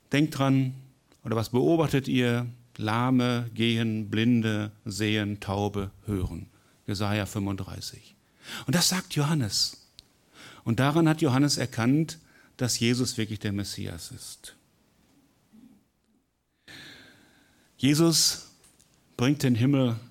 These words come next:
auf Erden. Oder zumindest ein Stück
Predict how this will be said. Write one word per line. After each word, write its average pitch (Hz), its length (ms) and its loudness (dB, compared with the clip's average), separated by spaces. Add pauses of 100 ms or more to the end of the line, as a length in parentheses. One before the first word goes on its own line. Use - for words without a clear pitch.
auf 120 220 -6
Erden. 98 380 -4 (800)
Oder 123 200 -2
zumindest 165 560 2
ein 165 160 0
Stück - 460 -4